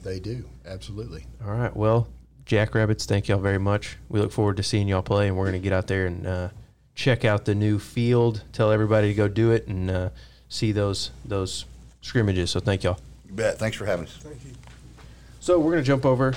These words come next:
Speaker 2: like we said, to the north side of town with
Speaker 1: Yep.
Speaker 2: Coach Sparks, and one of his players, Nick Gray. And, um, I have not had a chance to get over to the north side of town, but I believe we just, we have some real nice baseball facilities over
Speaker 1: Oh,
Speaker 2: there as well.
Speaker 1: beautiful.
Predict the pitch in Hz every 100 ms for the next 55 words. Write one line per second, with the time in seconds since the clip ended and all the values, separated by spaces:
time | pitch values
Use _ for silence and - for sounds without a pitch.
0 | - 113 - 120 107 - 107 101 104 -
1 | 110 98 - 101 104 104 - 107 127 -
2 | - - - 117 - 135 123 113 113 -
3 | - - - - - 110 104 104 104 104
4 | - 117 101 98 - 117 104 101 - -
5 | 107 104 98 110 131 - - - 107 104
6 | 98 98 - - - 104 98 92 113 123
7 | 123 110 110 - 120 104 - 117 - 98
8 | 101 101 131 131 - 95 92 - 92 -
9 | 98 110 92 90 - - - - 98 107
10 | 127 107 98 95 - - 104 104 92 -
11 | 92 90 - - - - - 113 139 117
12 | 110 104 - 110 104 98 95 - 107 104
13 | 101 98 110 113 107 123 107 95